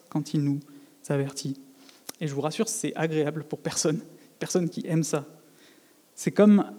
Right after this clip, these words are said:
un, un, un médicament, je sais pas si, si vous étiez comme moi quand j'étais enfant, on avait, ouais, le Smecta par exemple, il y a d'autres médicaments comme ça. Et moi, le, mes parents, bah, évidemment, j'étais malade, ils me donnaient un médicament et il, il était pas bon.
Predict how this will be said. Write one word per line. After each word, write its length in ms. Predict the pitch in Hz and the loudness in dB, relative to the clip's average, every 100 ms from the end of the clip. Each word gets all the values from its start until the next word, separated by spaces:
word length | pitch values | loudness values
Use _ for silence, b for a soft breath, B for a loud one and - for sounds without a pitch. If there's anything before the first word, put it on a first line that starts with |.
| - | 2
un, 500 | 156 151 156 151 156 | 4 6 6 6 4
un, 20 | |
un 80 | 156 | 6
médicament, 640 | 156 170 180 180 170 190 | 6 6 4 2 2 0
je 80 | 180 | -4
sais 60 | |
pas 100 | - | -8
si, 440 | 160 - 156 156 156 - - | -8 -8 -6 -6 -8 -12 -14
si 160 | - | -10
vous 80 | 147 | -8
étiez 160 | 139 151 | -8 -6
comme 180 | 156 151 | -4 -4
moi 120 | 151 | -4
quand 100 | 143 | -6
j'étais 220 | 135 151 | -6 -6
enfant, 460 | 143 139 156 151 139 B B - | -4 -2 -2 -4 -6 B B -6
on 100 | 147 | -4
avait, 200 | 147 139 | -2 -2
ouais, 180 | 135 | -2
le 120 | 135 135 | -2 -4
Smecta 400 | - 143 160 151 | -6 -4 -2 0
par 160 | 139 | 0
exemple, 240 | 143 156 B B B - | 0 -4 B B B -2
il 60 | |
y 40 | 143 | 0
a 40 | |
d'autres 200 | 143 185 | 0 2
médicaments 440 | 165 147 160 170 | 0 2 2 2
comme 160 | 180 156 | 0 0
ça. 240 | 160 185 185 - b b b b b _ - | 0 -2 -6 -18 b b b b b _ -8
Et 160 | 139 | -4
moi, 180 | 135 160 | 0 0
le, 180 | 160 139 | 0 -2
mes 160 | 143 139 | -4 -4
parents, 240 | 139 160 | -4 -4
bah, 140 | 135 | -4
évidemment, 420 | 127 131 139 180 131 - | -4 -4 -4 -4 -8 -12
j'étais 200 | 143 147 | -12 -10
malade, 280 | 139 143 165 | -6 -6 -4
ils 80 | 143 | -6
me 140 | 131 | -4
donnaient 180 | 135 143 | 2 4
un 60 | 143 | 6
médicament 500 | 139 135 147 165 160 | 4 0 0 0 -2
et 80 | 156 - | -6 -8
il, 280 | 196 - 156 | -8 -8 -8
il 40 | |
était 160 | 139 165 | -6 -6
pas 220 | - 180 | -2 2
bon. 180 | 170 | 4